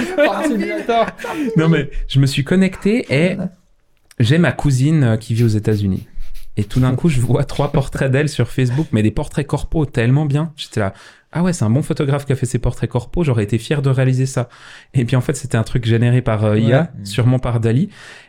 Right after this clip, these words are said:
Speaker 2: Et je vois le truc et j'étais là, « Putain, mon métier est mort en fait. » Enfin, en termes de... Tu es quelqu'un qui bosse dans une boîte.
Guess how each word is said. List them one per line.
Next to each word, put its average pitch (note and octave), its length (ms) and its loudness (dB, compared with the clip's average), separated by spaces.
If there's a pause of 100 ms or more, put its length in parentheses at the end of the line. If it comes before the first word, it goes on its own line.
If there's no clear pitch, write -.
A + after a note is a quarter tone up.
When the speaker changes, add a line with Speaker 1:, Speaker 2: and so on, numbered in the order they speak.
(220)
Speaker 2:
Et A#2 160 2
je A2+ 100 -2
vois C#3 200 2
le D3+ 80 -2
truc - 340 -2
et B2 60 2
j'étais A#2+ 320 0
là, « A#2 120 2
Putain, - 300 -4
mon G#2+ 160 0
métier G2+ 380 0
est G2 40 0
mort G#2+ 280 2
en G2+ 80 0
fait. » - 340 -6
Enfin, - 220 -4 (500)
en B2 120 2
termes D#3 360 2
de... A#2 300 2 (1200)
Tu D#3 260 2
es G3 200 0 (260)
quelqu'un D3 280 0
qui C3+ 140 -4
bosse C3+ 220 2
dans C#3 100 2
une C3+ 220 4
boîte. G#2+ 420 -2